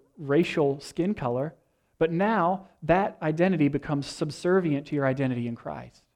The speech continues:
So that when a Chinese person becomes a Christian, they don't have to become a white Anglo-Saxon. Or when a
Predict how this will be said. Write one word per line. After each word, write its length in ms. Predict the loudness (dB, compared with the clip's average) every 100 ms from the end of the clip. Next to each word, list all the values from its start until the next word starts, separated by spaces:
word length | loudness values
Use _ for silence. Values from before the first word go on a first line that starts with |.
| _ _ _ _ _ _ _ -2
So 140 | 0
that 180 | 0 -2 -12 -20 _ -2
when 320 | 2 2 2
a 220 | -2 -2
Chinese 480 | -2 -4 2 4 4
person 480 | 0 -8 -8 -10 -12 _ _
becomes 440 | -10 -4 -2 -4 -8 _ -10
a 60 |
Christian, 560 | -6 -2 -4 -4 -6 -2
they 120 | -2
don't 160 | -4 -8 _ _
have 340 | -8 -8 -8
to 80 | -8
become 480 | -8 -6 -8 -8 -10 -10
a 180 | -8 -10 _ _
white 260 | -4 -4 -4
Anglo-Saxon. 800 | -8 -8 -8 -8 -10 -10 -16 -20 _ _ _ _ _ _
Or 80 | -4
when 140 | 0
a 100 | 0